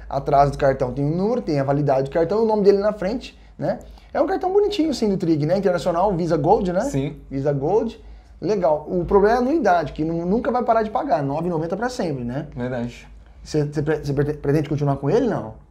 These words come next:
Speaker 2: É, eu só tô fazendo um teste por enquanto. Eu não, ainda não ganhei cashback com as indicações,
Speaker 1: Tá.
Speaker 2: mas se eu não ganhar, então eu vou cancelar.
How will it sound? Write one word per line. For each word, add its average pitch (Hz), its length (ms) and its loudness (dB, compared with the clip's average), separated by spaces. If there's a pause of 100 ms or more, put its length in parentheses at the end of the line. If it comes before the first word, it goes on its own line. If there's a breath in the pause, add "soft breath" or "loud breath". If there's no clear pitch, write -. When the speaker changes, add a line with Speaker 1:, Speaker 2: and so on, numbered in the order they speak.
(600)
Speaker 2:
É, 160 100 0
eu 143 60 4
só 156 140 0
tô 156 80 -4
fazendo 180 360 0
um 175 80 -6
teste 156 380 -2
por 151 140 -8
enquanto. 147 800 -4
Eu 147 160 2
não, 160 100 2
ainda 175 300 2
não 185 160 -2
ganhei 175 280 -4
cashback 147 680 -2
com 135 100 -6
as 131 180 -8
indicações, 156 680 -4
Speaker 1:
Tá. 110 280 -4 (160)
Speaker 2:
mas 151 200 -2
se 185 100 -6
eu 170 60 -4
não 175 180 -6
ganhar, 180 680 0
então 156 240 -6
eu 160 60 -6
vou 156 120 -8
cancelar. 160 420 -8